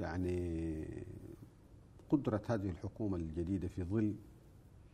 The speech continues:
هذا الواقع الجديد على أنها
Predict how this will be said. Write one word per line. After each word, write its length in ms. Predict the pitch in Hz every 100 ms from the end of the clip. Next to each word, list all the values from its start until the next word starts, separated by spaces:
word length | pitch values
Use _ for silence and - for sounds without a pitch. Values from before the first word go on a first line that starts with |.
| - - - - - -
هذا 220 | 120 110
الواقع 400 | 101 104 98 90
الجديد 420 | 90 82 85 104 101 - - - 85
على 240 | 95 98
أنها 380 | 104 98 92